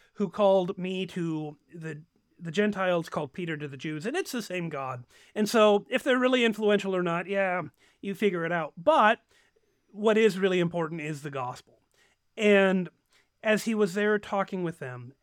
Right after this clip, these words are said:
eh, this is probably also a good point, good place to point out, Paul actually switches back and forth with Peter's name a little bit. And so sometimes he calls Peter Peter, and sometimes he calls Peter Cephas, uh, which is the Aramaic of Peter's name.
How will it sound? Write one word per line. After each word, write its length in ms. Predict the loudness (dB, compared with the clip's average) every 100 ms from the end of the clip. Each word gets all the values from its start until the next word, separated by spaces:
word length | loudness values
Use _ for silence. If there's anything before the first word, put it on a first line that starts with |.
| _ _ _
eh, 120 | -20 -18
this 200 | -6 -4
is 120 | -4 -6
probably 460 | -4 -4 -4 -6
also 300 | -4 -6 -6
a 60 | -8
good 240 | -8 -10
point, 280 | -8 -10 -12 _ _ -12
good 140 | -10 -6
place 180 | -8
to 80 | -10
point 260 | -12 -12 -8
out, 240 | -8 -10 _ _ _ _ -10
Paul 320 | -4 -2 0
actually 340 | -2 -2 -4
switches 460 | -6 -4 -2 -2 -2
back 240 | -2 -4
and 120 | -6 -8
forth 380 | -6 -8 -8
with 200 | -12 -14
Peter's 420 | -14 -14 -12 -14 -14
name 400 | -14 -12 -14 -12
a 120 | -12
little 200 | -10 -12
bit. 240 | -14 -16 _ _ _ _
And 100 | -4
so 120 | -2 -2
sometimes 480 | 0 0 0 -2
he 80 | -2
calls 300 | 0 0 0
Peter 300 | -4 -8 -8
Peter, 480 | -8 -8 -8 -12 -16 _ _ _ _
and 140 | -2
sometimes 320 | 0 2 2 0
he 80 |
calls 240 | 0 0 0
Peter 460 | -4 -6 -6 -6 -12
Cephas, 640 | -8 -2 -2 -4 -16 -20 _ _ _ _ -16
uh, 160 | -16 -6
which 200 | -2 2
is 180 | 2 2
the 160 | -4
Aramaic 520 | -4 -6 -4 -6 -8 -10
of 100 | -18
Peter's 320 | -20 -20 -20
name. 240 | -20 -20